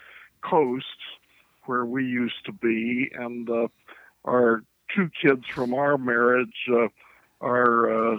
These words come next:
Johnny and Justin, and, uh, Justin lives with us, uh, and with, uh, his wife.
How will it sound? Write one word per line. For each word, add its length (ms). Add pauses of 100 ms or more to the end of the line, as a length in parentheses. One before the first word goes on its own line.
(140)
Johnny 480
and 180
Justin, 640
and, 340
uh, 160 (400)
Justin 580
lives 240
with 240
us, 260 (260)
uh, 440
and 140
with, 140 (280)
uh, 120 (560)
his 240
wife. 340